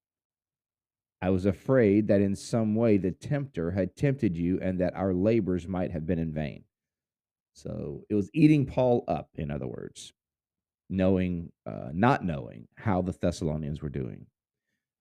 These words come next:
Um, you know, we have a kid in college now, uh, our last of three, and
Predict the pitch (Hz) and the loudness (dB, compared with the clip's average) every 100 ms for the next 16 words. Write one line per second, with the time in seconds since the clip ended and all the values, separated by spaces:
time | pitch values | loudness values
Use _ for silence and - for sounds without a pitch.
0 | _ - - - - _ _ _ _ _ | _ -12 -12 -16 -20 _ _ _ _ _
1 | _ _ _ _ _ _ _ _ 104 113 | _ _ _ _ _ _ _ _ 6 8
2 | 104 104 87 - 95 87 92 87 80 76 | 10 8 6 2 2 2 0 0 -2 -4
3 | 76 76 80 80 - 73 71 67 80 76 | -6 -6 -8 -10 -10 -6 -4 -2 -2 0
4 | 78 76 - _ - 78 - 73 73 73 | -2 -4 -8 _ -8 -8 -4 -2 0 -2
5 | - _ _ _ _ - 78 76 71 64 | -6 _ _ _ _ -6 -2 -2 -2 -6